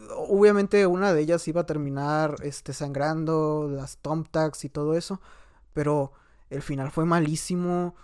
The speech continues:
hubieron cosas bien malas, o sea, incluso la, el, el, ¿cómo se llama? Matthew Riholt,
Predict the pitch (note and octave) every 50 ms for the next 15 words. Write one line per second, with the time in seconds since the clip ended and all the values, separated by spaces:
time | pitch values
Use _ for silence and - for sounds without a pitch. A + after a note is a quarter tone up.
0 | - - _ _ C3+ C3+ C3+ D3 D#3 D3+ - D#3+ D3+ F3 E3 D#3 D3+ D3 D#3+ E3
1 | D#3+ D#3 - - - F3 F3 F3+ F3+ F3+ E3+ E3+ D#3 D#3 D3 - D#3+ D3+ D3+ D3
2 | C3+ A#2 D3+ D3+ C#3+ - D3 C#3+ - F#3 F#3+ F3+ D#3 - - D3+ D3 D3 D3 C#3+
3 | C#3 C#3 - - _ _ _ _ _ - - _ - _ _ D#3 D3+ C#3+ C#3+ C#3+
4 | C#3 C#3 C3+ C3+ C3 - - _ _ _ _ _ _ _ _ _ _ _ - _
5 | - F3 G3+ - - F3+ F#3+ G#3 G3+ F3+ F3 F3+ - G#3 G#3 F#3 E3+ F3+ G3 -
6 | - A3+ A3+ G#3